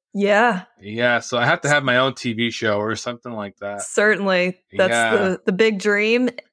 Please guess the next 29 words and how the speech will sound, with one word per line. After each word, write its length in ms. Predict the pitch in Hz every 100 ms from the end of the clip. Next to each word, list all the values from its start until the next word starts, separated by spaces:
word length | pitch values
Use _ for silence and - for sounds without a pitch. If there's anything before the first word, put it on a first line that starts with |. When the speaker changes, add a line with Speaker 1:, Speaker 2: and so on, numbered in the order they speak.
| -
Speaker 1:
And 180 | 226 233
you're, 400 | 240 285 311 -
I 120 | 240
mean, 200 | 247 254
you're 220 | 262 302
on, 220 | 262 269
you're 160 | 226 254
taking 340 | 247 269 311
steps 440 | 262 - 240 302 -
to 100 | 226
do 300 | 180 185 311
that, 400 | 285 165 - - _ -
though. 400 | 180 80 - -
Speaker 2:
Yeah. 600 | 101 110 120 131 123 107
What's 220 | 120 165
cool 320 | - - 247 233
about 280 | 196 190
L 200 | 139 139
A, 240 | 139 156 190
I'll 120 | 131
say 220 | - 147
this, 540 | 131 120 143 139 - -
'cause 180 | - 123
everyone 260 | 180 180 160
talks 240 | 160 139
shit 140 | 147
on 100 | 117
L 220 | 113 101 98
A, 260 | 95 101